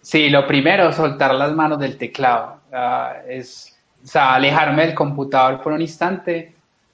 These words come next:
Eh, normalmente me paro y me hago un café, o, o si he tomado mucho café, entonces me hago un té, descanso cinco minutos y luego descansar cinco minutos,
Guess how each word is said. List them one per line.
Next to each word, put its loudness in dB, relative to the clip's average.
Eh, 0
normalmente 0
me 2
paro 2
y -2
me 0
hago -2
un -2
café, -4
o, -6
o -8
si -6
he -4
tomado 4
mucho 0
café, -2
entonces -6
me 2
hago 0
un -2
té, 4
descanso -2
cinco 0
minutos 0
y -2
luego 4
descansar -2
cinco -4
minutos, -4